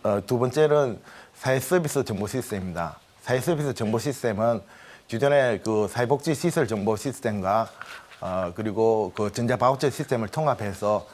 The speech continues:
사회서비스, 사회서비스, 어, 시설 종사자 여러분들이, 예, 좀 더, 어, 쉽게 업무에, 에,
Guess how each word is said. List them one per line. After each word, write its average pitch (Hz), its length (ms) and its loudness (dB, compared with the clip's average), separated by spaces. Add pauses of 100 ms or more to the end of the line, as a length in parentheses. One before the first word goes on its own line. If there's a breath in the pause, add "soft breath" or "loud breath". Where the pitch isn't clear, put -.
(200 loud breath)
사회서비스, 123 680 0
사회서비스, 127 960 -2
어, 104 560 2
시설 123 320 -2
종사자 127 520 2
여러분들이, 101 1200 0 (480 loud breath)
예, 95 280 -4 (100)
좀 110 260 -2
더, 113 320 4 (100)
어, 98 160 -2
쉽게 127 300 0
업무에, 107 560 -2 (180)
에, 107 320 2